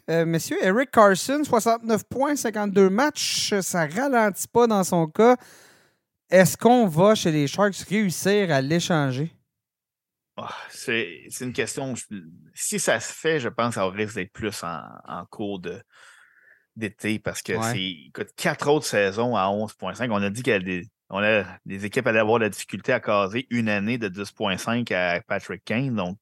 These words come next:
Speaker 2: quatre années à onze point cinq. Il faut voir que les Sharks, évidemment, retiennent du salaire. Euh, c'est, la façon dont, dont Eric Carlson joue, beaucoup d'équipes voudraient l'avoir,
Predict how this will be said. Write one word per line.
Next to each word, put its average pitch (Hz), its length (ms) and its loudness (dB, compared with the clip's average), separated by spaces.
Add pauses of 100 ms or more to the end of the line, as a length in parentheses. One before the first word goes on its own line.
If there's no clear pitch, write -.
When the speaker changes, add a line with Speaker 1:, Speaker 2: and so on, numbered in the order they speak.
(140)
Speaker 2:
quatre 139 240 -2
années 120 280 2
à 104 160 0
onze 113 280 -2
point 95 240 -8
cinq. 117 340 -6
Il - 540 -20
faut 110 80 2
voir 110 120 4
que - 80 -4
les 101 140 0
Sharks, 104 380 -2
évidemment, 95 580 -4
retiennent 90 580 -6
du 85 80 -14
salaire. 101 580 -2 (420)
Euh, 85 500 -2 (1300)
c'est, 95 540 -8 (1000)
la 98 140 -2
façon 110 400 -4
dont, 92 260 -6
dont 87 380 -8
Eric 95 220 -6
Carlson 90 340 -4
joue, 104 400 -10 (100)
beaucoup 135 280 -4
d'équipes 143 420 -2
voudraient 110 280 -2
l'avoir, 95 540 -2